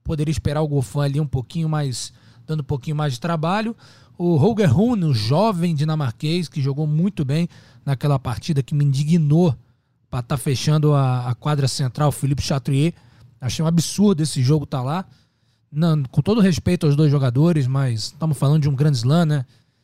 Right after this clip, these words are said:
E, mas o Rune, uma boa atuação, é um tenista que tá mostrando que,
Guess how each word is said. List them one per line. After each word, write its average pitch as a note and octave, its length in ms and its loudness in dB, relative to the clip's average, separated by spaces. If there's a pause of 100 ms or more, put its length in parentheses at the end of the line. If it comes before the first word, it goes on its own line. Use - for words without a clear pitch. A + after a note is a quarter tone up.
(300)
E, B2 640 0
mas C#3+ 240 2
o D#3 60 4
Rune, F3+ 480 2
uma F3+ 140 0
boa E3+ 240 4
atuação, E3+ 520 0
é G#3 60 0
um F#3+ 60 -4
tenista E3+ 400 -2
que - 80 -20
tá F#3+ 160 -2
mostrando F#3 520 0
que, A3 380 -6